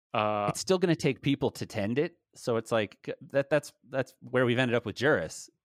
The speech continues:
Speaker 2: Go learn how to tend it. That's, that's your legal engineering certification, right? Totally different subset. People will have jobs. We're probably fine. There'll probably be two for every lawyer that used to exist.
Speaker 1: You know, it's easy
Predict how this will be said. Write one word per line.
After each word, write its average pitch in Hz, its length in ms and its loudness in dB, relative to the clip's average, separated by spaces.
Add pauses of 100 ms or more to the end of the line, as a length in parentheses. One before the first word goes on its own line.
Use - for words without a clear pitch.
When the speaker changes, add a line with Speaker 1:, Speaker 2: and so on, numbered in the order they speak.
(120)
Speaker 2:
Go 139 100 4
learn 131 240 2
how 123 140 2
to 107 80 -4
tend 104 300 -4
it. - 160 -14
That's, - 320 -6
that's 113 200 -6
your 98 100 -6
legal 98 260 -2
engineering 90 440 -4
certification, 78 680 -10
right? 78 240 -6 (500)
Totally 156 220 4
different 123 260 -2 (140)
subset. 120 460 0 (280)
People 117 180 0
will 113 80 4
have 98 120 0
jobs. 92 500 -4 (220)
We're 98 80 -10
probably 113 220 4
fine. 92 360 -4
There'll 87 100 -12
probably 107 240 2
be - 20 -6
two 98 380 -2
for 95 160 -2
every 87 160 -2
lawyer 90 340 0
that 85 100 -6
used 85 240 -8
to 85 80 -6
exist. 82 600 -8
Speaker 1:
You 143 80 -4
know, 156 120 4
it's 156 140 -4
easy 151 240 -2